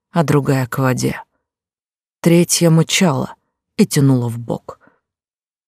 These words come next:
«Куда?» орала диким голосом Албаста. «Вы, суки! Я сказала, идти надо вперед, тупые куры!» «Она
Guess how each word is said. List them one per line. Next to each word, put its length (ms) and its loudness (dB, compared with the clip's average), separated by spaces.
«Куда?» 760 2
орала 480 2
диким 320 -2
голосом 440 2
Албаста. 640 -2
«Вы, 520 4
суки! 760 -2
Я 300 4
сказала, 760 2
идти 380 0
надо 260 4
вперед, 560 4
тупые 400 2
куры!» 560 2
«Она 360 2